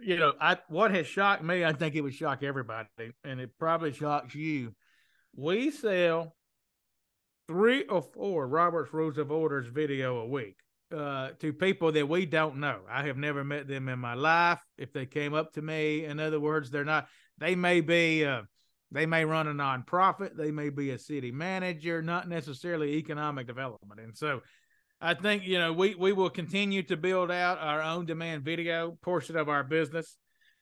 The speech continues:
and design it to reach more than just economic developers, but we'll always have an economic development spin to it.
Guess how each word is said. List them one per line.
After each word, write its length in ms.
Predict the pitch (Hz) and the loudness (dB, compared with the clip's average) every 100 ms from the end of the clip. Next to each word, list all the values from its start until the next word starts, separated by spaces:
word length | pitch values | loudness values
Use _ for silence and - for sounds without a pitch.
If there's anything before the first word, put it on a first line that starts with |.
| - | -8
and 500 | 185 180 180 175 175 165 | -2 0 2 0 -4 -2
design 560 | 165 143 185 208 214 | -2 0 2 2 2
it 140 | 185 143 | 0 0
to 100 | 170 | 2
reach 280 | 175 170 160 | 2 2 -2
more 280 | 185 196 | 0 0
than 120 | 165 147 | 0 0
just 260 | 156 - | -2 -2
economic 540 | 170 165 165 165 156 135 | -4 -2 -4 -2 -4 -6
developers, 640 | 131 156 165 165 185 156 | -4 0 0 0 -2 -2
but 160 | 135 156 | 0 2
we'll 220 | 156 156 | 4 4
always 340 | 180 185 175 | 4 2 2
have 200 | 170 165 | 2 0
an 80 | 160 | 0
economic 440 | 165 170 165 160 | -2 0 -2 -2
development 460 | 147 143 160 151 131 | -2 -2 -2 -2 -6
spin 300 | - 196 160 | -4 -2 -2
to 160 | - | -6
it. 120 | 107 | -12